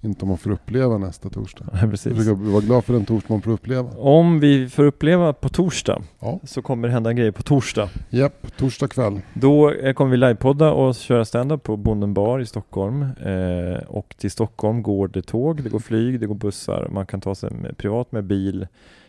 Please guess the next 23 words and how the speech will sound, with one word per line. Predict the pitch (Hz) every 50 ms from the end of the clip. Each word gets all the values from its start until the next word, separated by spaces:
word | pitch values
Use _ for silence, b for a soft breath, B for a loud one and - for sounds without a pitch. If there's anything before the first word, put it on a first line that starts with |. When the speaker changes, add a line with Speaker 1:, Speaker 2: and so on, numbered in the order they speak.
| b b
Speaker 2:
eller | - - 135 131 123 110 107 107 101 101 101 101
med, | 101 101 104 - -
ja, | - 139 113 92 92 -
en | 113 123
moped. | 117 113 117 - - - - - - - 87 -
Speaker 1:
Båt. | - 90 95 123 - - 110 - _ - -
Speaker 2:
Båt. | - - - - - - - - - - - 127
Speaker 1:
Alltså | 120 92 110 104
Stockholm | - - 113 - - 123 131 135
ligger | 123 127 127 143 156
där | 143 147
det | 135
ligger | 120 113 113 104 104 104
mycket | 104 98 - - -
på | -
grund | 104 107 107 101 95 101
av | 101 98 95 92
att | 87 -
det | - 92
är | -
så, | - - - - 95
så | - - - 101
centralt | - - 104 87 - - 117 113 107 101 92